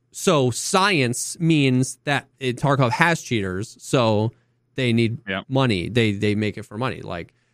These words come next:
Speaker 1: that's how science works, right? Like, you know, and I'm just like, it's just so
Speaker 2: I'm sure they've never lost
Speaker 1: definitive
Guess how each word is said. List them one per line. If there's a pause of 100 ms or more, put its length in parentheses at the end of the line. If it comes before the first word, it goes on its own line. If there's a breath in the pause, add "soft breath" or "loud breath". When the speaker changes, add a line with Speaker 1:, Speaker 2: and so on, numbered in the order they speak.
(120)
Speaker 1:
that's
how
science
works,
right?
Like, (1500)
you
know,
and
I'm
just
like,
it's
just
so (460)
Speaker 2:
I'm
sure
they've
never
lost
Speaker 1:
definitive